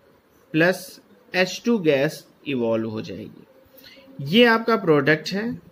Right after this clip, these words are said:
और ये आपका रिएक्टेंट। क्लियर है?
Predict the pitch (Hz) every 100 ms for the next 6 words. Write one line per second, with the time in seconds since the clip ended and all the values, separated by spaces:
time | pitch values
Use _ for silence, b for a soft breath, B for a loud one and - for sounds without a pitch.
0 | - - _ _ _ _ - - 170 180
1 | 151 151 202 185 131 - 151 208 240 _
2 | - - - - _ _ - 131 113 107
3 | 107 - 139 165 - - _ - - -
4 | _ _ - _ _ _ 151 165 214 247